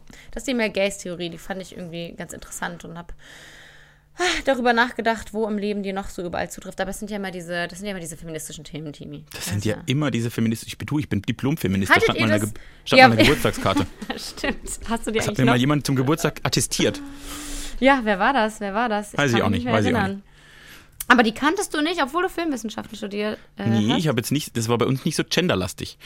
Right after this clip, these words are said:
Speaker 2: Und ich glaub, als ich, als ich Filmwissenschaften studiert hat, war das, war, war, war Transformers noch in. Transformers
Speaker 1: Ja.
Speaker 2: ist bis heute, würde ich bis heute sagen, der schlechteste Film, den ich jemals im Kino gesehen hab. Und ich hab viele Filme im Kino gesehen. Ich hasse Transformers.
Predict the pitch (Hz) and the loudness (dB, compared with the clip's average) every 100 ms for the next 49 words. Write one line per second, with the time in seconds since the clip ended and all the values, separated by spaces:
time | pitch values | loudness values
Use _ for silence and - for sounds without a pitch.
0 | - - 107 107 104 - 123 - 113 - | -10 -4 0 2 0 0 -4 -2 -4 -2
1 | 101 127 135 147 151 156 139 135 135 143 | -2 2 2 0 0 0 2 0 0 0
2 | 135 120 120 - 113 110 107 107 110 - | 2 2 0 0 -2 0 2 2 0 -4
3 | - _ - - _ - 104 104 117 110 | -20 _ -20 -20 _ -12 -4 0 0 2
4 | 120 120 107 113 123 107 - - _ _ | 2 2 0 0 0 -2 -4 -20 _ _
5 | - - - - _ - - - - 139 | -20 -20 -20 -20 _ -20 -18 -18 -2 0
6 | 139 - 196 156 165 - 160 175 151 - | 4 6 6 2 -2 2 2 2 0 0
7 | 160 160 156 143 - 190 - 185 156 170 | 0 2 2 2 2 0 0 -2 0 0
8 | 170 143 120 131 185 151 147 - 131 98 | 2 0 2 2 4 2 0 0 0 2
9 | 92 85 98 104 95 - 127 92 95 82 | 2 2 2 0 0 2 2 2 0 -2
10 | 85 - - - - 82 - - - 156 | -6 -6 -8 -6 -8 -10 -14 -12 -2 -2
11 | - - 92 87 - 80 76 | -2 -2 -2 -2 -2 -4 -6